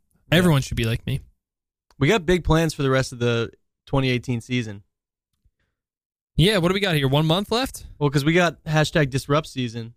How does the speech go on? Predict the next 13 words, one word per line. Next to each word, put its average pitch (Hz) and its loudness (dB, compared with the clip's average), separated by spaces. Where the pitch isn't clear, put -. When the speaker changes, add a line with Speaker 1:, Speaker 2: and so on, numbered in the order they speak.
Speaker 1:
is 135 -8
starting 135 -2
on 139 2
Speaker 2:
Oh, - 2
yeah. 151 4
Speaker 1:
Thursday. 117 -6
Everyone's 143 0
putting 160 0
together 143 2
the 135 -6
top 135 0
ten 143 -2
lists, 120 -4